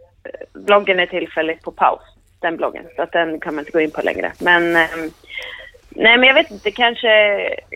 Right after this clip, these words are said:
kanske klippet när, eh, det är en video, Ångermanland vinner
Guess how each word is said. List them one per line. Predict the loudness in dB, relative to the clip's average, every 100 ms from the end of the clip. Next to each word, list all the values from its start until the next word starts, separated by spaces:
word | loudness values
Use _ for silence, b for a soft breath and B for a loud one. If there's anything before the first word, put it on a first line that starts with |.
| -8
kanske | -4 -4 -4 -2 0 0 0 -4 -8 -12 -6
klippet | -6 -4 -8 -6
när, | 0 2 2
eh, | 0 -2 0 -2 -4 -10 -6
det | -2
är |
en | 0
video, | 0 -4 -4 -12 _ -10
Ångermanland | -8 -8 -8 -4 -2 -4 -6 -10 -8
vinner | -8 -10 -10 -14